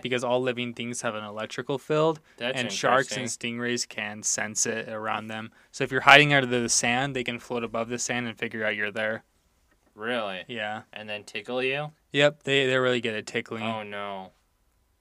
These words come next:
Speaker 1: Huh?
Speaker 2: Oh, no.
Speaker 1: What's a no?
Speaker 2: They're good at tickling.
Speaker 1: Oh,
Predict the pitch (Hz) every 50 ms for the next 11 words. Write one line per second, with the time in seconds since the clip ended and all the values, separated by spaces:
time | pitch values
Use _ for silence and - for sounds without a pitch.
0 | _ _ _ _ _ _ _ _ _ _ - 123 135 170 190 190 - _ _ _
1 | _ _ _ _ _ _ - 120 123 123 120 120 127 127 123 123 117 107 104 98
2 | _ _ _ _ _ _ _ - 156 160 156 165 143 135 131 127 143 165 175 156
3 | 131 120 110 107 - - _ _ _ _ _ _ - - 120 120 107 131 139 139
4 | 135 135 135 - - 160 180 175 151 120 117 107 101 95 87 - _ _ - 110
5 | 107 104 104 104 104 104